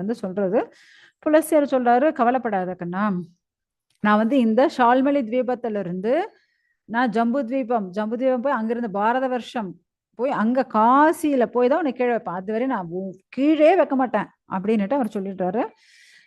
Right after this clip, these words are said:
சரின்ட்டு இவரும் ஏறி அவர் கையில உட்காந்துட்டார், அவர் தூக்கிட்டு கிளம்பியாச்சு. ஓகே, so இப்படி சனந்தர் இதெல்லாம் சொல்லிட்டு இருக்காரு. இப்படி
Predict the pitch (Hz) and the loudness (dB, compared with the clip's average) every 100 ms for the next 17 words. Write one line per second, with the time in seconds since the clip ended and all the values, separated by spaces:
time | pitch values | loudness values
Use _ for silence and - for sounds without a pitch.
0 | _ - 311 302 330 277 277 254 262 294 | _ 6 6 8 6 6 6 6 6 6
1 | 247 226 233 240 220 233 247 233 254 277 | 4 4 2 2 0 0 0 0 2 2
2 | 240 214 254 240 233 269 220 226 233 196 | 0 -2 -6 -4 -2 -2 -2 -2 -4 -6
3 | - - _ _ _ _ _ _ _ - | -12 -20 _ _ _ _ _ _ _ -14
4 | 196 302 311 _ _ _ _ _ - 285 | -8 -8 -8 _ _ _ _ _ 0 0
5 | 240 - 277 214 247 311 359 214 - - | 0 2 4 6 4 4 2 -2 -6 -4
6 | 254 254 302 277 311 240 226 269 269 262 | 2 4 4 2 2 2 0 0 0 -2
7 | 269 247 180 - _ _ _ _ _ _ | -4 -6 -6 -10 _ _ _ _ _ _
8 | _ _ _ _ _ _ - 294 311 | _ _ _ _ _ _ -12 -6 -2